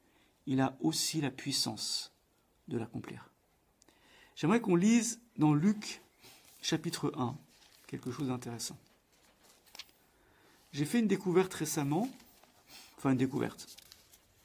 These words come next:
J'ai remarqué quelque chose dans, dans, dans le, parce que j'aime beaucoup la, la Bible à la colombe, euh,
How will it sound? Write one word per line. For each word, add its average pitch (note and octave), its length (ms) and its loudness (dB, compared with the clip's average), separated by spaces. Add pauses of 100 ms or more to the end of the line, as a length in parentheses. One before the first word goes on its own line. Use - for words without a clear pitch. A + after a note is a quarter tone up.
(1700)
J'ai C3 140 0
remarqué F#3+ 360 6
quelque E3 180 2
chose A2+ 360 -6
dans, B2+ 200 -4
dans, B2 200 -6
dans A#2 140 -6
le, A2+ 100 -8 (320)
parce - 100 -8
que E3 60 -2
j'aime F3 180 8
beaucoup G#3+ 260 2
la, F3 140 6
la C#3+ 140 4
Bible E3 220 2
à D3 40 4
la C3+ 100 0
colombe, D#3+ 440 0 (960)
euh, C#3 220 2